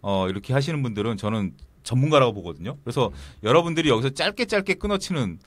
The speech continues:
Speaker 1: 그 소위 말하는 방송 전문가들이 하는 얘기들을 따라한다라는 것은 쉽지가 않죠.
Speaker 2: 음.
Speaker 1: 따라서 지금 시간에는 교수님 말씀처럼 공부할 수 있는 시간이 어떻게 보면 지금 어렵죠. 진짜 술이나 한 잔 먹고 싶고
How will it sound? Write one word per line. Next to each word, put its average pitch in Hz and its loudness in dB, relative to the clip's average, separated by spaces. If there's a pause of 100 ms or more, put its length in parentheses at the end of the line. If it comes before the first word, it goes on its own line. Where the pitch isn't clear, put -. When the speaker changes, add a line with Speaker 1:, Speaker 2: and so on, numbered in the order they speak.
(300)
Speaker 1:
그 117 -2
소위 170 2
말하는 135 2
방송 117 0
전문가들이 110 -2
하는 127 -2
얘기들을 95 -2 (320)
따라한다라는 175 6
것은 127 0
쉽지가 131 -4
않죠. 82 -8 (220)
Speaker 2:
음. 87 -14
Speaker 1:
따라서 151 4 (320)
지금 180 2
시간에는 160 2 (100)
교수님 156 0
말씀처럼 120 0 (360)
공부할 208 8
수 208 0
있는 156 2
시간이 127 0 (280)
어떻게 147 4
보면 214 4
지금 156 0
어렵죠. 107 0
진짜 101 -4
술이나 156 -2
한 143 0
잔 131 -2
먹고 98 -6
싶고 104 -4